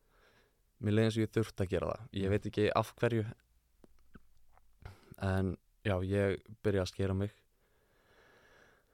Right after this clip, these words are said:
Speaker 1: Ok, þetta reyndar vita ekki svakalega margir, en það er allt í góðu. Ég, já, byrja að skera mig og mæti einhvern tímann á körfuboltaæfingu og sýni besta vini mínum. Bara, "Ei, sjáðu,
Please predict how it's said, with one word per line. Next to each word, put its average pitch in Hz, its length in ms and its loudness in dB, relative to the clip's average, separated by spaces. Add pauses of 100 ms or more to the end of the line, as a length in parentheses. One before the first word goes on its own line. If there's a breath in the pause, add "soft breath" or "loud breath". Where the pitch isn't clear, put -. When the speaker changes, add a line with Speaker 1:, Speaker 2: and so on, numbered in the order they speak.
(500 soft breath)
Speaker 1:
Ok, 95 160 -6
þetta 107 400 2
reyndar 101 260 0
vita 98 240 0
ekki 90 280 -4 (560)
svakalega 98 440 -2
margir, 104 360 -2
en 98 160 -2
það 98 160 -2
er 95 80 0
allt 101 140 -10
í - 40 -12
góðu. 104 280 2 (520 soft breath)
Ég, 101 300 4 (400)
já, 95 80 2 (120)
byrja 113 200 4
að - 60 -6
skera 95 220 0
mig 95 320 0
og 90 360 2 (840)
mæti 104 320 2
einhvern 101 140 -2
tímann 98 220 2
á 95 60 -4
körfuboltaæfingu 90 800 -2
og 87 80 -6
sýni 95 540 -2
besta 98 280 -2
vini 92 200 0
mínum. 90 260 -4 (1900 soft breath)
Bara, 85 240 2 (160)
"Ei, 98 120 0 (100)
sjáðu, 104 340 0